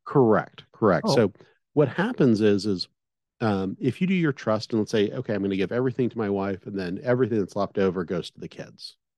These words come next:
Speaker 2: Mm-hmm.
Speaker 1: And then if your beneficiary form, let's say on your I R A, uh, is set up differently,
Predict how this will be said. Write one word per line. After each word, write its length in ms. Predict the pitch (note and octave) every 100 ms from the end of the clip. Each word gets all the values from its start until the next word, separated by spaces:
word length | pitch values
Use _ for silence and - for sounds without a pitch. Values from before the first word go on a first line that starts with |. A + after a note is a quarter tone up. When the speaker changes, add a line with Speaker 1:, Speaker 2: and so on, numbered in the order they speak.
| _ -
Speaker 2:
Mm-hmm. 240 | A2+ A#2+ C3 _ _ _ _ _ _ _ _ _ _ _ _ _
Speaker 1:
And 240 | B2+ B2+ D#3+
then 400 | B3 C3 G2 A2+
if 220 | B2 -
your 180 | B2+ A2
beneficiary 760 | G#2 C#3+ D3+ - E3 - D3 A2+
form, 180 | A2
let's 160 | B2+ C3+
say 80 | C#3
on 160 | A#2+
your 180 | A2+ G#2+ -
I 180 | G2
R 200 | G2 F#2+
A, 340 | D3 F2 D#2+ A2+ _ _ _ _ _ _ _ _ _ _
uh, 220 | G#2+ G2+ -
is 200 | C3+ -
set 240 | - D#3+
up 160 | D#3 - -
differently, 640 | F3+ - A2 - - -